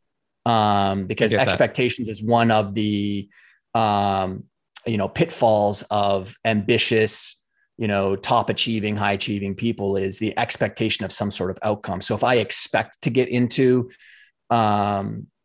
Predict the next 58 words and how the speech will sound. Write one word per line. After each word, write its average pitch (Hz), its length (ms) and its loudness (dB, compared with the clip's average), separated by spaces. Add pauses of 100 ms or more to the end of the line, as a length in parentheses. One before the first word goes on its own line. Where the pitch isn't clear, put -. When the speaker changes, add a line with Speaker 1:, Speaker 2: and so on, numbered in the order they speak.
(140)
Speaker 1:
uh, 107 420 0
the 123 100 -2
flow 117 240 0
state, 139 400 2
I 143 100 4
actually 127 260 2
do 120 160 0
have 123 160 4
a 113 40 0
healthy 113 260 2
expectation 113 480 -4
of 98 80 -4
getting 110 200 -2
into 110 180 -2
it - 100 -4
now, 101 240 0
but 135 160 -4
that's 120 220 0
because 113 280 -4
I've 104 80 -4
got 101 160 -6
so - 300 -2
many 110 140 -2
years 104 200 -2
of 92 80 -10
experience 104 520 -6
with 127 160 -2
it 170 120 2
Speaker 2:
Well, - 80 -20 (140)
you've 120 140 2
Speaker 1:
that - 40 2
Speaker 2:
done 131 120 2
Speaker 1:
it, 107 80 -2
Speaker 2:
the 107 40 0
reps, 135 160 4
Speaker 1:
it - 80 2
is 131 60 4
Speaker 2:
haven't 117 200 2
you, 123 60 0
Speaker 1:
almost 117 140 0
Speaker 2:
as 101 100 -6
well? 110 260 0
And 113 140 -4
you've, 117 160 -2
and 127 160 -4
you've 117 160 -4
probably 120 240 -2
put 143 200 -8
those, 117 440 0
you've 113 300 -6
trained 135 420 2
those 104 200 -2
reps 110 320 -2
into 113 220 -4
other 104 140 -6
people 98 420 -6
to 120 120 -6
understand 110 600 -2